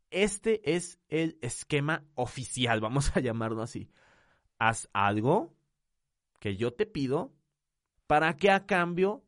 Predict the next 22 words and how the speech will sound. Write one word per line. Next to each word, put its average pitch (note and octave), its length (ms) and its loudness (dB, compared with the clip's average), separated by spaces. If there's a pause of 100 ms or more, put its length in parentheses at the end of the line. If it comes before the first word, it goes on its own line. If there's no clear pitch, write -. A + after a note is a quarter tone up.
(180)
yo A#2 400 0
te A#3+ 160 4
dé F3+ 340 2 (180)
lo C#3+ 260 4
que D3+ 100 -4
tú A#2+ 180 -8
me G#2+ 140 -6
estás G2 320 -8
pidiendo". - 500 -10 (680)
¿Sí? E3 160 0
O D#3+ 60 -2
sea, D3+ 160 2
Dios E3+ 580 2
le D#3+ 220 0
habla, C#3+ 380 2
se C3+ 180 -8
revela A2+ 460 -6
a - 20 -2
Abraham C3+ 340 -4
y C3 80 -8
le A2 80 -4
dice, A#2 380 -6